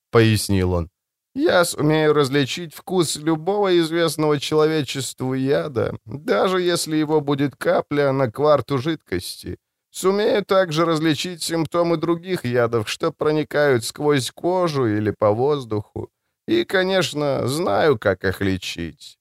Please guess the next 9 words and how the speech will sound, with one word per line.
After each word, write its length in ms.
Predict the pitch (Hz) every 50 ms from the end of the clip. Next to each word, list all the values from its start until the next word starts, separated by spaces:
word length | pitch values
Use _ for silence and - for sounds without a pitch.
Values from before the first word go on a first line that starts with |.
| _ -
Отравительство 1000 | 147 175 190 190 208 202 208 214 220 190 - 190 185 165 - - - 160 160 160
и 100 | 165 175
искусство 560 | 175 165 - - - 208 196 - - 185 180
с 80 | 170 139
древней 540 | 139 - 277 - 208 190 170 175 170 156 147
и 160 | 135 160 165
исключительно 720 | 151 - - 160 156 151 - - - - 170 196 185 185
благородной 600 | 175 175 175 170 160 170 160 170 165 156 156 156
родословной, 920 | 151 151 151 151 151 151 - 170 160 170 175 165 135 107 95 90 92 95